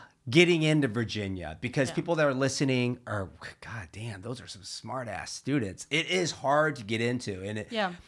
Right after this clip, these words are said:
Speaker 1: and it's a beautiful campus, uh, to, to visit, if, and especially now that they're, there's no covid, but, you know, you can go watch and visit the campus today, and you've seen it when it's wide open,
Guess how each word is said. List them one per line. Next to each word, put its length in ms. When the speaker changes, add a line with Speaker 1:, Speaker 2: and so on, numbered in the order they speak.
Speaker 1:
and 220
it's 160
a 60
beautiful 440
campus, 600
uh, 60
to, 420
to 160
visit, 600
if, 220
and 160
especially 380
now 140
that 100
they're, 280
there's 180
no 100
covid, 420
but, 240
you 120
know, 140
you 60
can 80
go 180
watch 320
and 100
visit 180
the 80
campus 420
today, 380
and 140
you've 160
seen 240
it 220
when 240
it's 180
wide 240
open, 360